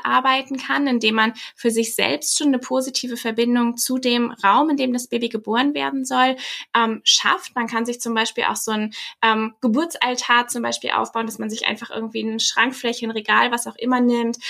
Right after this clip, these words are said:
da, ähm, f-, verschiedene Kerzen zum Beispiel draufstellt, vielleicht sogar extra eine Geburtskerze bastelt. Also auch da kann man ganz, ganz viele schöne vorbereitende Dinge machen,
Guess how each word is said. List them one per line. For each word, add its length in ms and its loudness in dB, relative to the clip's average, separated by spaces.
da, 340 6
ähm, 460 0
f-, 260 -16
verschiedene 320 0
Kerzen 500 0
zum 200 -4
Beispiel 400 0
draufstellt, 640 2
vielleicht 300 -2
sogar 180 2
extra 240 -6
eine 120 -2
Geburtskerze 880 0
bastelt. 600 2
Also 180 -2
auch 100 -4
da 160 2
kann 160 -4
man 100 -2
ganz, 240 -2
ganz 220 -6
viele 180 -4
schöne 320 0
vorbereitende 680 0
Dinge 260 2
machen, 400 0